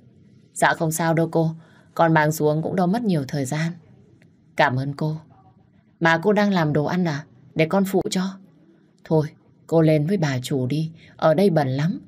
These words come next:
không may dính đồ của cô, mà bà chủ lại mắng tôi." Tôi nghĩ nhà giàu đúng là lắm phép tắc, ở đây cũng giống như nhà chồng của tôi. Khi tôi muốn giúp bà Sáu, bà cũng nói y như vậy.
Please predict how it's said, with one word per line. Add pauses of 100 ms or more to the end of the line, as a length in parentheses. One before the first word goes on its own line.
(240)
không
may
dính
đồ
của
cô, (460)
mà (140)
bà
chủ
lại
mắng
tôi." (1800)
Tôi
nghĩ
nhà
giàu
đúng
là
lắm
phép
tắc, (380)
ở
đây
cũng
giống
như
nhà
chồng
của
tôi. (360)
Khi
tôi
muốn
giúp
bà
Sáu, (280)
bà
cũng
nói
y
như
vậy.